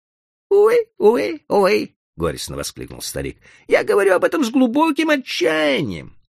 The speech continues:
Вместе с Нардини со мной умрет и великое искусство игры на скрипке. Искусство, с помощью которого наш общий учитель Орфей привлекал к себе животных, сдвигал место камней и строил города.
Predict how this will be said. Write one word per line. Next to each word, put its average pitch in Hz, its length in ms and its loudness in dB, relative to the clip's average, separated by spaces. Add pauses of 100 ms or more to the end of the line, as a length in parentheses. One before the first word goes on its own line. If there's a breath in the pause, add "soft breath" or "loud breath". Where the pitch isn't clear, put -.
(200)
Вместе 196 420 2
с - 100 -2
Нардини 175 720 2
со 147 240 0
мной 202 300 4
умрет 170 380 4
и 190 40 4
великое 196 520 0
искусство - 480 -4
игры 214 240 -2
на 277 120 0
скрипке. - 520 -2 (160)
Искусство, 196 920 0
с - 100 -4
помощью 80 380 -4
которого 82 380 -2
наш 73 240 -6
общий - 260 -8
учитель 76 500 -6 (120)
Орфей - 880 -2 (400 loud breath)
привлекал 214 720 2
к - 60 -12
себе 262 260 0
животных, 240 1080 2 (500)
сдвигал 165 560 0
место 214 340 0
камней 208 440 -2
и 170 40 -4
строил 180 480 -2
города. 87 640 -6